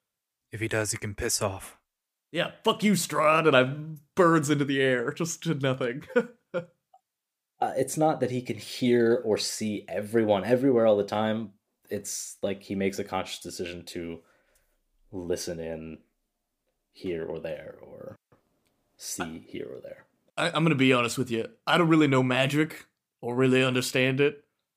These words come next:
Speaker 2: So if he was, like, watching you, and I'm two feet from you, could he see me too?
Speaker 3: Uh, I, I don't know. I've never used what he uses, and I don't know the finer details. I just know.
Speaker 2: Do you know what he uses?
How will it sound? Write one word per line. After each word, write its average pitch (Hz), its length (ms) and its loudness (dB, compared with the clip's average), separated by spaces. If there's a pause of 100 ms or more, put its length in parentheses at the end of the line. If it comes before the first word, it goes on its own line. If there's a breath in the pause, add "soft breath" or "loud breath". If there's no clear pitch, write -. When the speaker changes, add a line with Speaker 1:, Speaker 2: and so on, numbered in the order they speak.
(260)
Speaker 2:
So 143 220 0
if 131 120 -2
he 190 100 4
was, 143 200 2
like, 127 180 4
watching 143 360 0
you, 127 480 2 (480)
and 131 140 -2
I'm 139 260 0
two 185 200 0
feet 170 180 0
from 135 180 0
you, 160 120 2
could 139 120 -4
he 139 80 0
see 135 240 -6
me 139 160 0
too? 156 440 0 (440)
Speaker 3:
Uh, 90 220 -8
I, 90 380 -4 (280)
I 110 160 4
don't 123 260 6
know. 90 320 -4
I've 104 120 -4 (100)
never 98 280 -4
used 90 360 -8
what 85 160 -4
he 92 120 -12
uses, 80 380 -12
and 85 120 -8
I 87 80 -4
don't 85 280 -4
know 87 140 -6
the 85 80 -4
finer 82 280 -12
details. - 340 -16
I 90 100 -6
just 85 220 -12
know. 80 320 -8 (520)
Speaker 2:
Do 131 100 -8
you 135 100 0
know 131 120 0
what 117 260 -2
he 151 100 -6
uses? 170 640 -4